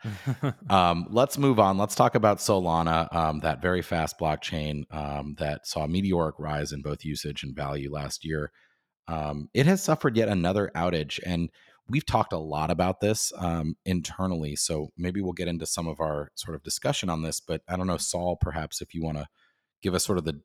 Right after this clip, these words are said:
Speaker 2: the, the overview on, on what happened last week with Solana's, uh, latest ou-, outage.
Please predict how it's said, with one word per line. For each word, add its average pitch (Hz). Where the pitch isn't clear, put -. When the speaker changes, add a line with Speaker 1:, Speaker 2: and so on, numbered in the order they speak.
Speaker 2:
the, 85
the 82
overview 78
on, 73
on 76
what 85
happened 82
last 73
week 76
with 76
Solana's, 73
uh, 73
latest 73
ou-, 69
outage. 71